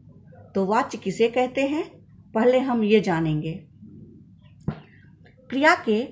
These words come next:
उस परिवर्तन को वाच्य कहते हैं जिसके द्वारा इस बात का बोध होता है कि वाक्य के अंतर्गत कर्ता, कर्म या भाव में से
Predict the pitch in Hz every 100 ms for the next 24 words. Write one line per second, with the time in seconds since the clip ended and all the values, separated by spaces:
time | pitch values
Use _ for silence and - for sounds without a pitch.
0 | - - - 403 - 269 262 262 269 320
1 | 320 - 202 180 214 311 - - 214 -
2 | 208 202 240 247 339 - - - - 233
3 | 339 - 381 277 240 214 202 220 - -
4 | 339 - 269 247 247 - 214 175 214 320
5 | 320 240 233 214 233 214 - - - -
6 | 220 196 277 311 262 - - 233 226 254
7 | 247 233 - - - - - - - 226
8 | 226 226 233 - - - - - 254 233
9 | 175 - - - 226 277 190 226 285 311
10 | 254 226 220